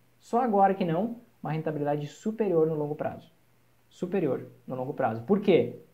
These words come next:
Porque tu focou em fazer o que poucas pessoas fazem, em perder menos nas quedas ou frear tuas perdas nas quedas, amortecer tua perda nas quedas.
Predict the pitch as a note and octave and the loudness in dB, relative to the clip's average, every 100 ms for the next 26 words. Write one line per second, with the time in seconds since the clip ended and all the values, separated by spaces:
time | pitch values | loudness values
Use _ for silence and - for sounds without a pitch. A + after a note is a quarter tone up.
0 | _ C3+ C3+ C#3 C3+ A#2+ E3 F#3 - - | _ -12 -10 -8 -8 -2 2 2 0 -10
1 | - _ D3+ - C3 E3 E3+ F#3 - _ | -20 _ -8 -4 0 0 -2 -10 -14 _
2 | A#3 A#3 A3+ F3+ F3+ F3 - C3 A#2 A#2 | 0 2 -8 -6 -8 -8 -4 -4 -4 -8
3 | - _ _ _ D#3+ D3+ D#3+ D#3 B2+ C3+ | -12 _ _ _ -6 -4 2 2 2 -2
4 | E3+ A3 - D3 D3 D#3+ D3 C3 A#2+ - | -2 -4 -6 -4 -2 -2 -4 -6 -8 -8
5 | D3 D#3 D3 C3+ - D#3+ F3+ - - F3 | -4 -2 -2 -6 -8 -8 -8 -10 -6 -4
6 | C3+ C#3+ F3 C3+ B2 - A#2+ A2+ - - | -2 -6 -8 -10 -16 -10 -6 -6 -8 -18
7 | _ _ _ C3+ A#2+ - B2 A2 A2+ B2 | _ _ _ -14 -14 -10 -8 -8 -6 -4
8 | C#3 D3 - - - F3 G3 - - D3 | -2 -2 -4 -6 -8 -4 -4 -4 -8 -8
9 | C#3 C3 B2+ B2 - - - - | -6 -8 -10 -14 -16 -16 -16 -20